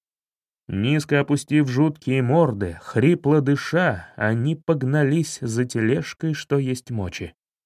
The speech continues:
Самсон повернулся, чтобы поискать пути отступления, и увидел, что мчится прямиком на большую телегу, загородившую дорогу.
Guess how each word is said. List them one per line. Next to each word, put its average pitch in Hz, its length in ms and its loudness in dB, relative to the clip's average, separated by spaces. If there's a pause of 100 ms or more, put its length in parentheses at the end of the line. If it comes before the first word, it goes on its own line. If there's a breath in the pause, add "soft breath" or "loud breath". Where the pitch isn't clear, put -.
(560)
Самсон 123 480 0
повернулся, 131 640 2
чтобы 135 300 -2
поискать 143 500 0
пути 139 260 -2
отступления, 143 840 0
и 156 180 0
увидел, 139 640 2
что 147 260 -2
мчится 151 600 -2
прямиком 170 640 0
на 160 80 2
большую 156 600 0
телегу, 175 680 0
загородившую 175 960 0
дорогу. 170 560 0